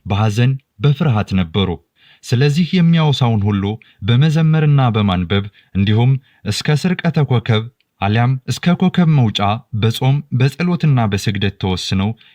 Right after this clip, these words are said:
ይቆዩና ከዚህ በኋላ ወደ ቤታቸው ይሄዳሉ።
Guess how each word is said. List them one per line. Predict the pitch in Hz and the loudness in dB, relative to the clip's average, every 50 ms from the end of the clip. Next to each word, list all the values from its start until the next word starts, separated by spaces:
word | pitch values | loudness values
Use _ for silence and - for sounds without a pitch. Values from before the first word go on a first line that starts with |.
| _ | _
ይቆዩና | - 107 123 - - 165 165 147 135 127 107 95 95 95 107 113 - _ _ _ _ | -4 -4 -2 -2 0 0 0 0 0 0 0 0 0 0 -2 -4 -6 _ _ _ _
ከዚህ | - 120 120 120 - 175 160 | -2 0 0 0 0 0 0
በኋላ | 160 - 151 117 107 95 92 92 98 110 110 _ _ _ | 0 0 0 0 0 0 0 0 -2 -2 -4 _ _ _
ወደ | - 117 127 165 170 | 0 0 2 2 2
ቤታቸው | 165 151 123 120 104 98 - - 107 | 2 0 0 0 -2 -2 -2 -2 -2
ይሄዳሉ። | 101 92 101 110 104 107 104 104 | -2 0 0 0 0 0 -2 -2